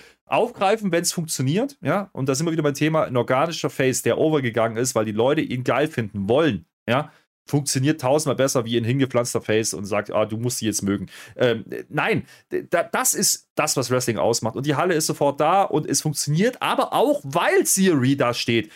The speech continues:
weil Theory der Aufhänger ist, nicht Seth Rollins. Seth Rollins kommt dazu und Seth Rollins lässt ihn eigentlich gut aussehen indirekt,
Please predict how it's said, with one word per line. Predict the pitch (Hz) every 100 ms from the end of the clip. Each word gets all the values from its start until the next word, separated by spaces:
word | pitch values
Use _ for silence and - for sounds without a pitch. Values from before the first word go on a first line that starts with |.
| -
weil | 269
Theory | 277 359 359 311 254
der | 220
Aufhänger | 175 175 165 147
ist, | 101 139 220
nicht | 277 -
Seth | 214 -
Rollins. | 135 120
Seth | 185 190
Rollins | 214 190
kommt | 175 156
dazu | 131 - 302 -
und | - -
Seth | 151 175
Rollins | 180 202 185
lässt | 180 165
ihn | 180 220 -
eigentlich | 165 202 190
gut | - 202
aussehen | 135 127 117
indirekt, | 92 131 120 170